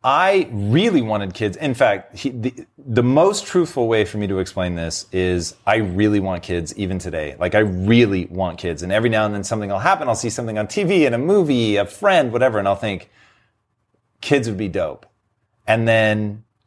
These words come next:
I remember the only thing I want more than I want kids is to not have kids.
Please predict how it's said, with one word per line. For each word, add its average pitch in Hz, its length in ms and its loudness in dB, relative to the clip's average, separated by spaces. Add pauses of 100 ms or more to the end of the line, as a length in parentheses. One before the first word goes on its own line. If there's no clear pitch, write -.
I 98 100 4
remember 101 920 2
the 98 280 -6
only 143 260 4
thing 127 220 -2
I 113 100 4
want 107 300 -2
more 107 420 -2
than 101 160 0
I 92 80 4
want 92 320 -2
kids 147 520 -4 (300)
is 92 200 -2
to 95 80 -4
not 85 220 0
have 71 200 -8
kids. - 380 -16